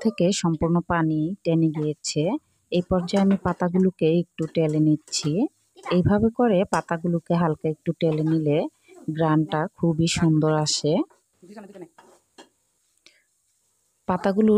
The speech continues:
টেলে নেওয়া হয়ে গেছে, এই পর্যায়ে আমি উঠিয়ে নেব। এই পর্যায়ে আমি মরিচগুলোকে ধুলাই করে নিচ্ছি। ধুলাই করে নেওয়া হয়ে গেছে, মরিচগুলোকে আমি শিলপাটায় পিষে নিচ্ছি।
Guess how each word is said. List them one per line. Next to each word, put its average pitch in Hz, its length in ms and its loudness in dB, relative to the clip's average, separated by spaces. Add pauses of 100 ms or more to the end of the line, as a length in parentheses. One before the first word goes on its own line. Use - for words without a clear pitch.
(100)
টেলে 185 280 4
নেওয়া 180 240 2
হয়ে 165 260 2
গেছে, 165 200 -2 (100)
এই 160 100 -2
পর্যায়ে 160 380 0
আমি 156 160 4 (380)
উঠিয়ে 156 400 0
নেব। 151 180 4 (4000)
এই 202 140 4
পর্যায়ে 233 320 4
আমি 233 120 6 (160)
মরিচগুলোকে 170 680 2 (180)
ধুলাই 160 300 2
করে 160 240 2
নিচ্ছি। 156 400 -2 (840)
ধুলাই 185 340 2
করে 202 200 2
নেওয়া 214 220 4
হয়ে 208 240 4
গেছে, 214 340 -2
মরিচগুলোকে 165 720 2 (120)
আমি 156 260 2 (540)
শিলপাটায় 156 640 0
পিষে 160 300 0
নিচ্ছি। 151 500 0